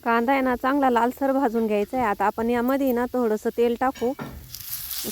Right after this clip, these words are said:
तेलाने आहे ना, पटकन कांदा भाजला जातो आणि तेलाने आणि मिठाने, पण आता मला काळा करायचा आहे ना, त्यामुळे मी काही मीठ टाकणार नाही. मग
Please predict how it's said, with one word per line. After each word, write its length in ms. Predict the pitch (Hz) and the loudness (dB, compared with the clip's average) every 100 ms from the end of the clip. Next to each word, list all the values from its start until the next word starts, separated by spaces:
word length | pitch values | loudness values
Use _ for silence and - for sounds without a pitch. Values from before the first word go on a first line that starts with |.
| - | 2
तेलाने 360 | 247 254 254 | 4 4 2
आहे 100 | 285 | 2
ना, 100 | 247 | 2
पटकन 400 | 247 247 - 262 | 0 0 0 0
कांदा 300 | 262 240 247 | 0 2 2
भाजला 360 | 254 285 240 226 | 2 2 4 4
जातो 280 | 202 202 240 | 4 2 2
आणि 240 | 233 233 | 4 2
तेलाने 540 | 220 269 254 240 240 226 | 2 4 4 4 4 4
आणि 200 | 233 240 | 4 2
मिठाने, 380 | 262 247 220 | 0 0 0
पण 220 | 240 247 226 | 0 0 2
आता 200 | 226 262 | 2 2
मला 240 | 247 247 | 2 2
काळा 300 | 247 240 254 | 2 4 4
करायचा 380 | 262 254 262 302 | 4 2 2 2
आहे 80 | 247 | 0
ना, 80 | 240 | 0
त्यामुळे 320 | 240 247 254 | 0 2 2
मी 100 | 247 | 2
काही 220 | 247 240 | 2 2
मीठ 120 | 247 240 | 2 2
टाकणार 400 | 247 285 294 233 | 2 2 2 0
नाही. 260 | 220 247 226 | 2 2 2
मग 120 | 254 | 0